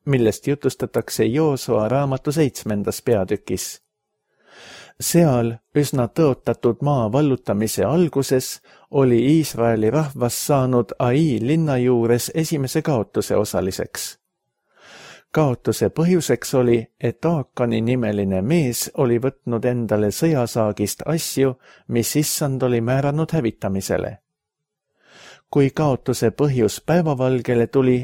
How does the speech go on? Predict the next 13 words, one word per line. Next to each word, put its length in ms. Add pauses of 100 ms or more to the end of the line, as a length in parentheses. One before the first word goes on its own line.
(160)
visati 440
Aakan 540
kividega 540
surnuks 640
kohas, 540 (280)
mis 300
sai 260
nimeks 540
Aakori 580
org, 400 (800)
tõlkes 600 (240)
õnnetuse 580
org. 480